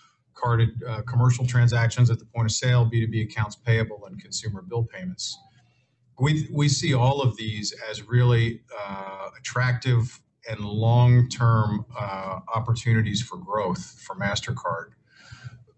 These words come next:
each of which we're approaching in, you know, with a roughly similar frame. Uh,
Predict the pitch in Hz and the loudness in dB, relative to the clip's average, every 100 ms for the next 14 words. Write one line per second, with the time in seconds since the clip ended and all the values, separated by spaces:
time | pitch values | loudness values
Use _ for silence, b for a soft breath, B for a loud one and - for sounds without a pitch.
0 | - 151 151 160 127 135 135 - 117 107 | -2 2 4 6 6 6 2 0 2 2
1 | - 127 123 123 113 107 - - 113 110 | 2 2 2 2 0 0 -6 -6 -2 0
2 | 110 110 120 - - 151 123 131 131 143 | 0 -2 -4 -8 -6 0 4 4 4 2
3 | 156 156 135 - 127 117 104 92 127 123 | 0 -2 -4 0 0 0 -2 -6 -4 -2
4 | - - _ 104 101 101 101 | -4 -10 _ -14 -10 -8 -8